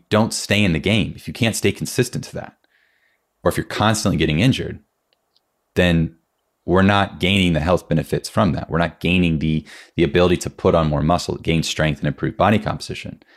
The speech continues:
The same as that person who is consistent, right? And so exercise technique is such a big part of that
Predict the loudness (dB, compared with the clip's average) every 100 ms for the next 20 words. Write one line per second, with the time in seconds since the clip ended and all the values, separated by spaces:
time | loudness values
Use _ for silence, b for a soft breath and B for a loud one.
0 | b -6 0 2 2 2 0 0 -4 -2
1 | -4 -2 -2 -2 -4 -4 -6 0 0 0
2 | -4 -10 B B B B -2 0 -4 b
3 | b b -4 0 4 4 2 0 -2 2
4 | 0 2 0 0 -2 0 0 0 -2 0
5 | 0 2 0 -2 -2 -4 -6 -10 -16